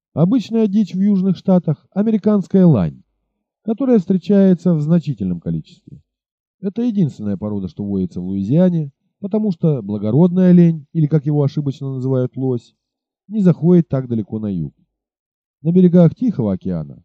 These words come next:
он, однако, встречается гораздо южнее, нежели на берегах Атлантического. Кроме лани, луизианский плантатор охотится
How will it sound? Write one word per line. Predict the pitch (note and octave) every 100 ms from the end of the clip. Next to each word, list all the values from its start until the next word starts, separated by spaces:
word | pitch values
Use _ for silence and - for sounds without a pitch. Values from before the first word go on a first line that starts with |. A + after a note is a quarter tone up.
| -
он, | A3 A#3
однако, | G3+ G3+ F#3
встречается | F#3 F3+ F#3 F3+ D#3+ F3
гораздо | F#3+ D3 F2 F#2
южнее, | F#2 A2+ F3+ B2 D2+ - _ _ _
нежели | F#3+ A3+ G3+ G3+
на | F3+
берегах | C3 A2+ A2+ B2+ A#2
Атлантического. | A#2+ A#2+ G2+ D#2+ - - C2 - _ _ _ _ _ _ _
Кроме | G3+ G3 B2+
лани, | E3 G3+ F#3+ E3+ D3 _ _
луизианский | C3 F3+ F#3+ A#3+ G#3+ - F#2
плантатор | G#2 A#2 G3+ G#3+ E3
охотится | B2+ - G3+ F3+ E3 E3+ D#3